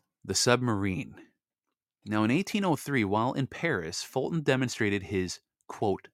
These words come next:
"submarine" in the River Seine. Encouraged by the success of this experiment, Fulton and Livingston ordered a steam engine from Watt and Boulton in England to be shipped to America, where Fulton found it on his return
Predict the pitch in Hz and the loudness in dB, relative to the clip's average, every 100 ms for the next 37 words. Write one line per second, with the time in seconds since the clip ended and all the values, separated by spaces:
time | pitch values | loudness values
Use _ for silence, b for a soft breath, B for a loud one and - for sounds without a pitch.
0 | _ - - - 95 85 92 92 87 113 | _ -8 -4 0 0 0 -6 -8 -4 -2
1 | 101 104 - B B B 101 90 87 101 | -4 -6 -14 B B B -2 0 2 2
2 | 98 95 92 - - - 120 95 92 - | 2 0 -6 -8 -2 2 2 0 -8 -20
3 | _ _ _ _ _ _ - B B B | _ _ _ _ _ _ -20 B B B
4 | B B 117 104 - 170 233 202 - 147 | B B 2 2 2 2 2 0 0 4
5 | 143 151 131 - - - 123 107 101 90 | 4 4 2 -2 -2 2 4 4 0 -2
6 | 90 - - - 139 110 101 - 131 156 | -2 -2 -6 -2 0 0 -2 -2 -2 0
7 | 160 131 117 127 113 - 92 - 107 135 | 0 2 4 2 0 -2 -4 0 0 0
8 | 156 117 107 - - - - 165 185 180 | -2 0 0 0 -2 -4 0 2 4 2
9 | - 101 90 98 95 107 101 95 90 95 | 2 0 0 -2 -2 -2 0 -2 -2 2
10 | 117 165 - - 120 117 98 107 - 98 | 4 2 -2 -2 0 0 2 2 2 -2
11 | - 104 101 110 131 127 90 87 98 98 | -2 -2 0 0 2 2 0 -2 -2 -2
12 | - - 135 - 170 110 92 - - 85 | 0 0 -2 -2 -4 -4 -6 -6 -4 -6
13 | B B B B - 104 - 135 151 160 | B B B B 0 0 0 0 2 2
14 | 156 - 117 113 117 110 98 90 92 87 | 0 4 4 6 4 2 0 0 -2 -2
15 | 95 - 113 113 123 | -4 -2 0 0 0